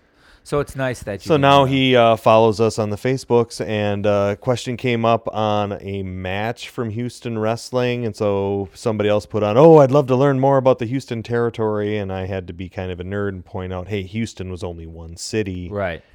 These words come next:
Speaker 2: As opposed to a territory, and that's what led to this. "Well, then go ahead and tell us all about it." I'm like,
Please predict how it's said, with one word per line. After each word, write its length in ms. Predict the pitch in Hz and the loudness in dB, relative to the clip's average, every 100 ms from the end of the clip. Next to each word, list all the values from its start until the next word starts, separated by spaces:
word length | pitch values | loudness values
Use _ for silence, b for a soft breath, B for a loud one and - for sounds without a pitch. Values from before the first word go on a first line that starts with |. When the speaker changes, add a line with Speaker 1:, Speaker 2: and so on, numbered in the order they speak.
| b | b
Speaker 2:
As 140 | - 90 | -12 -10
opposed 340 | 87 95 87 | -6 -6 -6
to 120 | 92 85 | -8 -12
a 40 | |
territory, 840 | - 110 101 92 - 90 87 87 | -6 -2 -2 -2 -4 -6 -4 -6
and 140 | 87 82 | -8 -10
that's 200 | 82 - | -12 -14
what 160 | 85 78 | -16 -12
led 200 | 85 80 | -14 -12
to 60 | |
this. 240 | 85 80 101 | -16 -16 -4
"Well, 180 | 107 95 | -2 0
then 180 | 98 | -4
go 220 | 95 117 120 | 2 4 6
ahead 180 | 113 110 | 4 0
and 80 | |
tell 200 | 101 113 | 0 0
us 100 | 101 | 0
all 160 | 107 101 | 2 0
about 300 | 98 92 87 | 2 0 -2
it." 140 | 78 - | -4 -16
I'm 80 | 95 | -20
like, 100 | 87 | -20